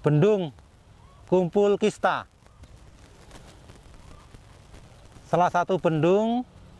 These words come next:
yang pemanfaatan airnya adalah untuk irigasi dan air minum. Di tempat ini kita mulai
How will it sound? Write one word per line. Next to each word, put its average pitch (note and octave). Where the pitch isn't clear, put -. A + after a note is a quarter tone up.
yang F3+
pemanfaatan F#3
airnya F#3+
adalah E3+
untuk F#3
irigasi F3
dan E3
air F3
minum. D#3+
Di D#3+
tempat F#3
ini A3
kita G3+
mulai G3